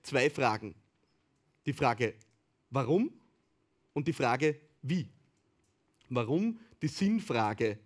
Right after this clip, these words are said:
wenn Sie so wollen. Und wenn wir uns anschauen, wie Kommunikation heute läuft,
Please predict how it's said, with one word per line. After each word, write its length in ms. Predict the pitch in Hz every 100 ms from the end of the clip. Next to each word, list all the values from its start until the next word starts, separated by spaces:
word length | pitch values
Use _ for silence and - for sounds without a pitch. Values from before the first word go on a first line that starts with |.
| _
wenn 160 | 127 127
Sie 100 | 123
so 180 | 123
wollen. 320 | 110 113 139 208 _ _ _ _ _ _ _ _ _ _ _
Und 120 | - 170
wenn 160 | 175
wir 80 | 185
uns 100 | 175
anschauen, 600 | - 147 180 185 180 185 - _ _ _ _ -
wie 160 | 151 175
Kommunikation 640 | 185 175 160 151 135 143 135
heute 300 | 139 175 147
läuft, 400 | 127 214 -